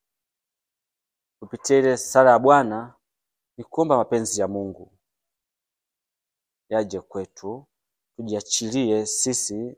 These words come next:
mbele za Mungu na tuwe tayari kufundishwa na yeye, kuongozwa na yeye, kuelekezwa na yeye, kuonywa na yeye. Bwana Yesu asifiwe.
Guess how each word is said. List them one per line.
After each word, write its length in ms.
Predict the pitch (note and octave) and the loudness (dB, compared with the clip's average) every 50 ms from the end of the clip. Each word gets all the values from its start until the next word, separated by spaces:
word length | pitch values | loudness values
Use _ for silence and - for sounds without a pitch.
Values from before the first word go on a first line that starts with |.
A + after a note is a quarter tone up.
| _ G#2 | _ -8
mbele 240 | G#2 A2 A2 A2 | -4 -2 -2 -2
za 140 | G2 G2+ G2+ | -2 -2 -4
Mungu 520 | G#2 A2+ B2 B2+ B2+ B2+ C3 C3+ C#3 C3+ _ _ _ _ _ _ _ _ | -4 -4 -4 -4 -4 -4 -6 -6 -8 -10 _ _ _ _ _ _ _ _
na 100 | A#2 A2 | -10 -10
tuwe 320 | - _ - C#3+ C#3+ C#3 - | -10 _ -4 0 0 0 0
tayari 720 | - A2+ G#2 G#2 G#2 A2 B2 C#3+ D#3+ E3 D#3+ D3+ C3 B2 | 0 -2 -2 0 2 2 4 4 6 6 4 4 2 0
kufundishwa 580 | - - A2+ - A#2 A2+ A2+ A#2+ - - A2+ G#2 | -4 -8 -10 -10 -8 -6 -6 -6 -4 -2 -2 -2
na 80 | G2+ G2 | -2 -2
yeye, 640 | G2 G#2 A2+ A#2 A2+ - F#2 F#2+ G2 A2 C3 - _ _ _ _ _ _ _ | -2 0 0 0 0 0 -2 -4 -4 -4 -6 -8 _ _ _ _ _ _ _
kuongozwa 560 | - C3+ C3 B2 B2 B2+ D3 C#3+ B2 A#2+ A#2 | 2 4 4 6 6 4 4 4 6 4 4
na 120 | A2 A2 G#2+ | 4 4 2
yeye, 580 | A2 A#2+ B2+ A#2+ G#2+ G#2 G#2 G#2+ A#2 C#3 D#3 - _ _ _ _ - | 2 4 4 2 2 2 0 0 0 -2 -2 -8 _ _ _ _ 2
kuelekezwa 520 | D3 D3 C3+ C3+ - D#3 D3 A#2 B2+ A#2+ | 4 4 4 4 4 2 2 4 4 2
na 100 | A2+ G#2+ | 2 2
yeye, 600 | G#2+ A2+ C3 C3 A#2+ A2 G#2+ G#2+ A2 B2 D3 D3+ _ _ _ _ | 2 4 4 4 4 4 2 -2 -2 -2 -2 -4 _ _ _ _
kuonywa 440 | - D#3 D#3+ E3 E3+ E3 D#3+ C#3 A#2+ | 0 6 6 8 8 8 6 4 4
na 100 | A2+ G#2+ | 2 0
yeye. 680 | G#2 G#2 A2 B2+ C#3 C3+ B2+ A2+ G#2+ G#2+ G2+ F2+ - _ _ _ _ _ _ _ _ _ _ - | 0 2 4 6 8 8 8 6 2 -2 -6 -8 -8 _ _ _ _ _ _ _ _ _ _ -12
Bwana 180 | G#2 G#2+ A2+ | -10 -8 -6
Yesu 180 | A#2 A#2 - B2+ | -6 -4 -2 -4
asifiwe. 520 | A2+ - - A#2 - - C#3 A#2 F2+ E2 | -4 -2 -4 -8 -8 -6 -6 -6 -6 -8